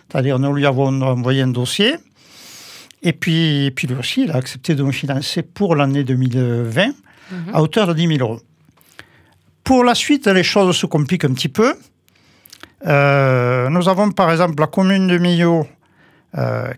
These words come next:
Speaker 1: qui elle aussi s'est engagée, alors là, dans le cadre de trois ans, euh,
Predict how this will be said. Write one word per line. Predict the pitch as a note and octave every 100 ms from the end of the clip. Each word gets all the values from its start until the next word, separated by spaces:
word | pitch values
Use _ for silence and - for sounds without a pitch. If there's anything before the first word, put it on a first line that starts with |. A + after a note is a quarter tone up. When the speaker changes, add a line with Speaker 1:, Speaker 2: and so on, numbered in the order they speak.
| -
Speaker 1:
qui | -
elle | D#3 D3
aussi | D3+ -
s'est | - C3
engagée, | D3 D3 D#3+ A#2+ E3+ D3+ - _ _
alors | D3+ A#2
là, | B2 C#3+
dans | A#2+ F#3
le | G3 G3
cadre | F#3 G3 F3 C3+
de | B2+ B2+
trois | - G3 E3
ans, | E3+ C#3 _ _ _ - - - _ -
euh, | C#3 A2+ A#2